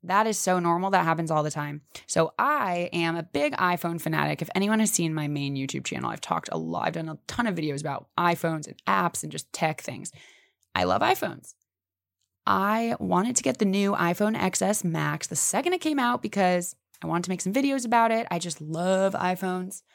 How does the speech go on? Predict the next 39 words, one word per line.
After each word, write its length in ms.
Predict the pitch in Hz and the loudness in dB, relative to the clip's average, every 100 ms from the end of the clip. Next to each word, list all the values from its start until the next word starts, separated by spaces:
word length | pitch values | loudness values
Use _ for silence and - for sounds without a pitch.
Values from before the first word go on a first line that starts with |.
| _ _ _ _ _ | _ _ _ _ _
So 100 | - | -20
of 60 | - | 0
course 300 | 208 185 185 | 2 4 0
I 40 | |
said, 340 | 170 170 175 - _ _ _ - | -2 -2 -2 -12 _ _ _ -6
"Oh, 60 | 180 | -2
I 80 | 165 | -2
wanna 160 | 165 | -2
get 160 | 170 165 | -6 -8
this, 260 | 180 - - | -10 -10 -12
I 340 | _ _ 196 | _ _ -8
wanna 80 | 190 | -4
get 120 | 202 | -4
this 120 | 220 | -2
phone. 340 | 294 349 269 - _ _ _ _ | 2 2 2 -6 _ _ _ _
I 40 | 165 | -8
wanna 140 | 160 | -4
get 100 | 170 | -4
this 120 | 185 | -4
phone." 240 | 226 220 190 - - _ _ | -4 -4 -6 -14 -20 _ _
But 100 | 208 | 4
at 120 | 233 | 4
the 60 | 285 | 2
time, 600 | - 185 180 180 185 214 _ _ - _ _ - | -4 0 2 2 0 -8 _ _ -20 _ _ -10
I 40 | |
was 120 | 165 | -8
trying 680 | - - 165 160 175 190 202 | -10 -8 -4 0 2 2 2
to 80 | 208 | 0
stay 640 | - 190 180 180 185 190 | 2 2 4 2 -2 -4
within 320 | 180 - 170 | -8 -4 -2
my 140 | 180 165 | -2 0
budget. 480 | 190 185 185 185 - | 0 0 0 -2 -2
I 100 | 165 | -6
was 140 | 156 | -6
trying 280 | - 170 165 | -8 -8 -6
to 60 | |
be 80 | 165 | -6
smart 500 | 165 - 190 185 190 | -4 -4 -4 -8 -8
financially. 880 | - 170 165 180 185 - 190 185 180 | -6 -4 -2 -2 0 0 2 2 -2